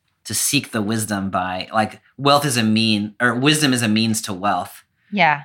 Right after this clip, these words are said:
Speaker 1: rather
Speaker 2: Yep.
Speaker 1: than an end in itself.
Speaker 2: Which is, like, super not wise.
Speaker 1: Yeah.
Speaker 2: <laughs>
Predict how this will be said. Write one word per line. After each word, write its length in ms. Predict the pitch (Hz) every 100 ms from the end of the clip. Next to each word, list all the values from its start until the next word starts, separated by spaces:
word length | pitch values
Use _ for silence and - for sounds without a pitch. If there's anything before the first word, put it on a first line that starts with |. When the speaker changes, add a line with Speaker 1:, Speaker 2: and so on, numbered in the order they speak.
| -
Speaker 1:
rather 220 | 107 110 107
Speaker 2:
Yep. 160 | 170
Speaker 1:
than 80 | 190
an 60 | -
end 200 | 101 98
in 100 | 95
itself. 640 | 90 - 98 87 92 - _ _ _ -
Speaker 2:
Which 160 | 208
is, 100 | 180
like, 180 | 170 160
super 400 | - 208 196 165
not 320 | 156 151 143
wise. 520 | 131 127 117 123 - -
Speaker 1:
Yeah. 220 | 98 - - -
Speaker 2:
<laughs> 220 | 311 339